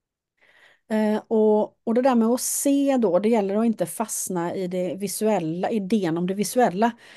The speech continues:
Man kanske ska säga att, eh, att någon förnimmer en. Alltså att någon märker att jag är här. Eh, och känslan är ju, tycker jag, lite, nu vet,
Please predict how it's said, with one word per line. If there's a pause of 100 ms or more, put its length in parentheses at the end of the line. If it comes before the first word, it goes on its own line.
(140)
Man
kanske
ska
säga
att,
eh, (640)
att
någon
förnimmer
en. (560)
Alltså
att
någon
märker
att
jag
är
här. (920)
Eh,
och
känslan
är
ju,
tycker
jag,
lite,
nu
vet,